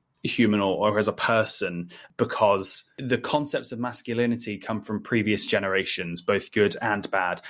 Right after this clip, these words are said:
And actually, if you think about a gender plural world where if you want to ident-, i-, if you choose to identify as,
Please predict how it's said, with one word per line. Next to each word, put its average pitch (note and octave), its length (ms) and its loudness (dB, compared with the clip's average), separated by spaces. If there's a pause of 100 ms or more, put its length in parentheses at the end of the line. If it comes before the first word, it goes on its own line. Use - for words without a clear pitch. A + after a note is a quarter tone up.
(100)
And C3 160 0
actually, A2 500 -6 (260)
if - 160 -6
you A#2+ 80 0
think B2 320 2
about G#2+ 440 2 (180)
a D#3 100 2
gender B2+ 380 0
plural A2+ 540 0
world G2 460 2
where G2+ 400 2 (340)
if B2 140 -2
you A#2+ 120 4
want A#2+ 240 2
to A#2+ 120 -6
ident-, G#2+ 260 0
i-, B2+ 340 -8
if B2+ 160 -12
you A#2 80 -10
choose A2+ 320 0
to - 80 4
identify G#2 480 2
as, G2+ 420 -2